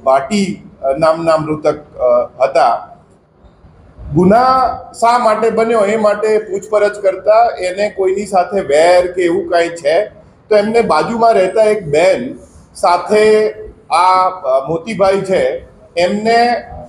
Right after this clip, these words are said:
લડાઈ થતી રહેતી હતી અને એ બાબતે એમને સેટેલાઇટ પોલીસ સ્ટેશનમાં અરજી કરેલી હતી. અ, અને લડાઈ મહિના પહેલાનો એ બનાવ હતો. એ આધારે એ જે બાજુમાં રહેતા બેન છે એમની,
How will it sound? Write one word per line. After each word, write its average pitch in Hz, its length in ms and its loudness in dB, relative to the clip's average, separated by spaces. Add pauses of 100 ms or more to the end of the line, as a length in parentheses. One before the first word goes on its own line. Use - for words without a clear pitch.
(220)
લડાઈ 202 520 2 (180)
થતી 160 260 -2
રહેતી 202 380 0
હતી 226 340 -8 (260)
અને 190 180 0
એ 208 260 0
બાબતે 202 420 2
એમને 202 320 0
સેટેલાઇટ 196 560 -2
પોલીસ 190 220 -6
સ્ટેશનમાં 185 540 0
અરજી 185 400 -2 (360)
કરેલી 175 460 2
હતી. 135 200 -4 (280)
અ, 139 80 4 (320)
અને 202 200 2
લડાઈ 202 580 2
મહિના 196 340 0
પહેલાનો 180 540 0
એ 175 120 -2
બનાવ 151 400 0
હતો. 165 280 -8 (600)
એ 254 300 2
આધારે 180 600 2
એ 165 380 -4
જે 208 200 -2
બાજુમાં 190 460 0
રહેતા 185 300 0
બેન 180 400 0
છે 196 120 -2
એમની, 190 840 -2